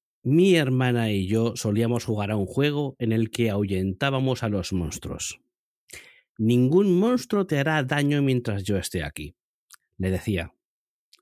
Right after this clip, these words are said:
hasta que apareció uno de verdad. Con esta frase se nos presenta,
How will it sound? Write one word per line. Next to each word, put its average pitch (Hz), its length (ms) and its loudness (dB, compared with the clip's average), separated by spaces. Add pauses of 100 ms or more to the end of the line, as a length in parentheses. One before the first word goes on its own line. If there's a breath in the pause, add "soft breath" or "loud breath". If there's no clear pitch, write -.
(300)
hasta 131 260 -4
que 131 80 -2
apareció 120 800 0
uno 117 240 2
de 85 120 -2
verdad. - 280 -14 (2750 loud breath)
Con 143 160 2
esta 165 180 2
frase 226 460 -2
se 143 160 0
nos 123 180 -2
presenta, 131 680 0